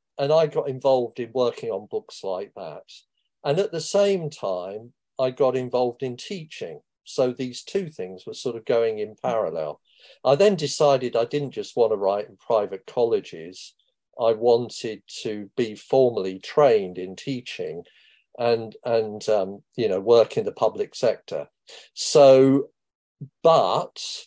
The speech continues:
having already started writing books, and by that time I'd actually written whole books, like about biology, um, that, that would be read by students,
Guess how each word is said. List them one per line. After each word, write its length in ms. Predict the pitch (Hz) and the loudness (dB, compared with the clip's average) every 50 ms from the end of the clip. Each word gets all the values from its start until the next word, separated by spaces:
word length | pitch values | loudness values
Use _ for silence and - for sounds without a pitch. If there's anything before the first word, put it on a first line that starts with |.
| _ _ _ _ _ _ _ - - - | _ _ _ _ _ _ _ -16 -4 2
having 480 | 185 202 214 214 - 220 208 190 185 175 | 6 6 6 6 8 6 6 6 4 2
already 840 | 160 - 185 170 165 165 165 165 156 147 151 147 147 139 123 117 | -2 -2 -2 0 0 0 0 2 4 6 6 6 6 4 0 -6
started 640 | 113 - - - 147 143 135 135 135 - 135 123 - | -8 -12 -4 0 2 4 4 2 0 -4 -8 -4 -2
writing 540 | 135 127 123 123 127 - - 123 117 101 98 | 0 2 2 0 -2 -6 -12 -16 -16 -10 -6
books, 640 | - 269 269 98 92 - - _ - - - - - | -4 -2 -2 -2 -2 -4 -8 _ -18 -18 -16 -16 -14
and 160 | - 113 98 | -14 -10 -4
by 200 | - 123 127 139 | 2 4 4 4
that 200 | 151 - - - | 4 2 -2 -6
time 300 | - - 120 110 107 98 | -4 -2 0 0 0 0
I'd 140 | 98 110 117 | -2 -2 -2
actually 380 | 123 131 - - - 120 107 98 | -2 -4 -6 -10 -14 -16 -14 -14
written 400 | 95 104 120 123 123 - 104 92 87 | -6 -2 -2 -2 -2 -4 -10 -16 -2
whole 260 | - 131 139 147 131 | 4 6 6 6 6
books, 680 | - - - - - - _ - - - - - - _ _ _ _ _ - _ _ _ _ | 2 -2 -8 -8 -8 -10 _ -18 -16 -16 -16 -16 -18 _ _ _ _ _ -20 _ _ _ _
like 300 | 120 113 113 117 - - | 2 2 2 2 0 -2
about 340 | 117 - 110 107 98 - - | -4 -2 -2 -2 -2 -2 -2
biology, 840 | 110 98 104 113 131 147 147 131 110 - - - 85 82 - - _ _ _ _ _ _ _ _ _ | -2 0 2 4 6 6 6 4 2 -2 -8 -16 -16 -18 -18 -20 _ _ _ _ _ _ _ _ _
um, 460 | 117 120 117 110 107 110 113 107 113 - _ _ _ | 0 2 2 2 0 -2 -4 -10 -16 -18 _ _ _
that, 240 | - 113 104 110 - - _ _ - | 0 2 2 2 0 -4 _ _ -2
that 140 | 117 110 | -2 0
would 140 | 120 110 101 | 0 -4 -6
be 120 | - 113 110 | -6 -6 0
read 280 | 104 120 117 113 110 - _ | 4 4 4 4 4 0 _
by 180 | 101 104 101 104 | -4 -4 -2 -4
students, 920 | 104 - - - 135 139 139 123 - - - - - - - - - - | -6 -10 -6 -2 0 0 0 -2 -4 -8 -10 -14 -16 -16 -16 -16 -16 -18